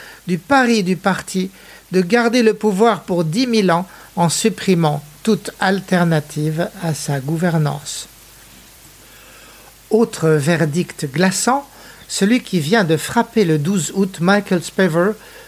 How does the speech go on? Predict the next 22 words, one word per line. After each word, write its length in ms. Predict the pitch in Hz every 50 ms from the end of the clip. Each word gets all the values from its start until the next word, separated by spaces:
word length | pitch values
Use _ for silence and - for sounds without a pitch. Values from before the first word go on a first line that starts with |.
| - -
le 160 | - 165 165 165
voyagiste 760 | 139 170 202 190 196 190 175 156 190 180 - - - 151 143
canadien 500 | - 240 220 190 170 160 143 175 196 196
qui 140 | 190 170 139
croupissait 600 | - - 208 202 202 196 180 - - 202 190 180
en 140 | 170 165
tôle 280 | 147 - 190 202 202 170
depuis 280 | 151 147 143 - 151 143
deux 120 | 165 190
mille 200 | 190 196 175 151
dix-huit 440 | 143 151 135 - 156 196 226 - 170
et 60 | 156
qui 140 | - - 180
prend 320 | 139 - - 196 156 - -
onze 220 | 233 240 233 165 160
ans 120 | 156 147
ferme 420 | - - - 190 185 196 190 165 143
pour 280 | - - 151 139 151 -
espionnage. 800 | 156 143 - - - - 165 151 143 139 147 - - - - - - - - - - - - - - - - - - -
Spavor 520 | - - - - 220 226 180 202 196 185 - 190
avait 160 | 175 156 170 175
été 380 | 175 180 165 170 - 170 -